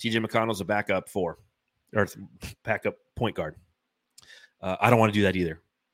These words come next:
Again, I'm, I'm on, I'm on the Ayton train right now. I want DeAndre Ayton here next season. I want him as our fourth, fourth best player.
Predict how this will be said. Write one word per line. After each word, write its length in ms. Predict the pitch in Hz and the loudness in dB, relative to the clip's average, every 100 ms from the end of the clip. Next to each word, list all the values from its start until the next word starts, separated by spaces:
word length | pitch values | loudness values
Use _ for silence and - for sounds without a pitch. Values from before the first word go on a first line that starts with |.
| _ _ _ _ - | _ _ _ _ -4
Again, 380 | 98 104 90 90 | 0 2 0 -2
I'm, 280 | 92 90 _ _ _ _ _ | -4 -4 _ _ _ _ _
I'm 140 | 113 107 | 0 4
on, 160 | 107 | 2
I'm 180 | 110 107 | 4 6
on 120 | 110 | 6
the 100 | 113 | 6
Ayton 160 | 107 92 | 4 2
train 240 | - 92 | -4 -4
right 160 | 87 82 | -2 -4
now. 220 | 87 82 - _ _ _ _ _ _ _ | -6 -8 -14 _ _ _ _ _ _ _
I 60 | - | -2
want 240 | 104 107 | 0 0
DeAndre 400 | 110 104 101 98 | 0 -2 0 0
Ayton 120 | 98 98 | -2 -2
here 140 | 98 | -2
next 260 | 92 - - | -2 -4 -6
season. 280 | 87 82 - _ _ _ _ _ _ _ - | -10 -10 -16 _ _ _ _ _ _ _ -4
I 80 | 101 | 0
want 180 | 104 104 | 2 2
him 140 | 107 | 0
as 80 | 101 | 2
our 80 | 98 | 0
fourth, 300 | - 95 - | -2 -12 -12
fourth 340 | - 110 - | 0 0 2
best 240 | 101 - | 0 0
player. 400 | 101 92 85 - | -2 -2 -2 -8